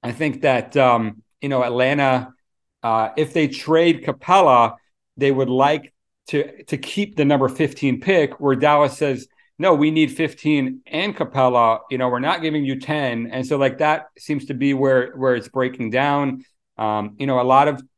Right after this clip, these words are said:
chatter around Atlanta also regarding DeAndre Hunter.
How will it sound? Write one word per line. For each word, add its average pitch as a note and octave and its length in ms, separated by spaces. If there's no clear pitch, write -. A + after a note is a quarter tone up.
chatter C#3+ 340
around C#3 360
Atlanta C#3 340
also C3+ 340
regarding C3 460
DeAndre B2+ 480
Hunter. D3+ 500